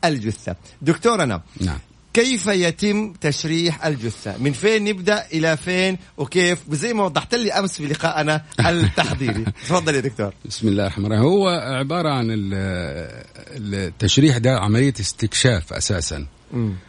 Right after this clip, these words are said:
Speaker 2: آه، نبتديها من، آه، تشريح الرأس. وأنا كمان في هذا الصدد بقول ت-،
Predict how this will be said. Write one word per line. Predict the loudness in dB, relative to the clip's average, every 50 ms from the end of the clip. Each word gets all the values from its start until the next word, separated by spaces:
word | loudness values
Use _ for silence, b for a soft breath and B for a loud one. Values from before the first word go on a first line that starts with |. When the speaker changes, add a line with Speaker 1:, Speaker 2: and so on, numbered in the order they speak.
| B B B B -20 -18 -10 -4
Speaker 2:
آه، | -2 0 2 2 4 4 4 4 2 2 2 2 2 2 2 0 0 0 -2 -2 -4 -4 -6 -8 -10 -10 -14 -16 -14 -12 -8 -2
نبتديها | 2 4 4 4 4 4 4 4 4 4 4 6 4 4 4 2 0 0 -2
من، | -2 0 2 2 4 4 4 4 4 2 0 0 -2
آه، | -2 -2 0 0 0 0 0 0 0 -2 -2 -2 -2 -4 -4 -4 -6 -6 -8 -8 -10 -10 -12 -14 -14 -16 -16 -16 -18 -18 -20 -20 -20 -20 -20 -20 -6 -2
تشريح | -2 0 2 4 4 4 4 2 0 -4 -8
الرأس. | -6 -6 -2 0 0 0 0 0 -2 -6 -6 -6 -10 -14 -20 -20 -20 -12 -2
وأنا | 0 2 4 6 4 4 2
كمان | 2 0 2 2 2 2 2
في | 2 2
هذا | 0 0 0 -2
الصدد | -2 -2 -2 -2 -2 -2 -4
بقول | -4 -2 0 0 0 0 0 -2 -4 -8 -8 -4
ت-، | -4 -4 -4